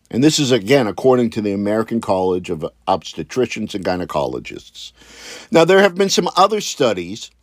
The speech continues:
at twenty-four weeks, and they found that the chance for survival could run as high as sixty-eight percent. At twenty-three weeks, babies born at this time typically only have a twenty-three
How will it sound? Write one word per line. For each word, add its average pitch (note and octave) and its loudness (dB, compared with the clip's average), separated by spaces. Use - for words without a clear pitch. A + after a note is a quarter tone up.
at A2+ -6
twenty-four A2 -2
weeks, F2 -6
and A#2+ 0
they F3 4
found C#3 2
that A2+ 0
the A2 -4
chance - -4
for A2+ -6
survival F#2+ 0
could D3 2
run A#2+ 0
as G#2 0
high C#2+ 0
as G#2+ -2
sixty-eight E2 0
percent. - -4
At A#2+ 0
twenty-three C3 2
weeks, D#3+ 0
babies A#2+ 4
born G#2+ 2
at F2+ -2
this D3 4
time F#2+ 0
typically D#3 4
only A#2 4
have G2+ 0
a F2+ 0
twenty-three G2+ -2